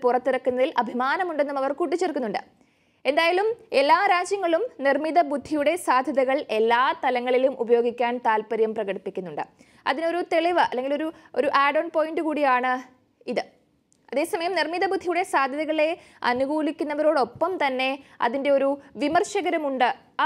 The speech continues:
ഒരു വസ്തുത കൂടി പറയണം. ഏറ്റവും ഒടുവിൽ നിർമ്മിത ബുദ്ധിയെ അമിതമായി ആശ്രയിക്കരുത് എന്ന മുന്നറിയിപ്പുമായിട്ട് ഇലോൺ മസ്ക് രംഗത്തെത്തിയത് വാർത്തയായിരുന്നു.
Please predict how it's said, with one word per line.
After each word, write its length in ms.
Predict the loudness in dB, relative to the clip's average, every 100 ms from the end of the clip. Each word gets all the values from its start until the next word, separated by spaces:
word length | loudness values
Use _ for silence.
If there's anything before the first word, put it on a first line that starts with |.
| 2
ഒരു 100 | 0
വസ്തുത 240 | -2 -2 0
കൂടി 140 | 0 0
പറയണം. 320 | 0 0 -2 -8 _ -6
ഏറ്റവും 260 | -4 -2 -2
ഒടുവിൽ 240 | 0 0 0 -2 -8 -4 0
നിർമ്മിത 300 | 0 0 0
ബുദ്ധിയെ 400 | -2 -2 0 2 0 -4 -4 -2
അമിതമായി 580 | 0 0 0 -2 -2 -2 -2 -2
ആശ്രയിക്കരുത് 680 | -2 0 0 2 0 2 2
എന്ന 120 | 2 -2
മുന്നറിയിപ്പുമായിട്ട് 800 | -2 0 0 0 -2 0 2 0 -2 -8 -4
ഇലോൺ 240 | 0 0 -2 -4
മസ്ക് 240 | -4 -2 0
രംഗത്തെത്തിയത് 460 | 0 0 0 0 2
വാർത്തയായിരുന്നു. 540 | 0 0 -2 -2 -6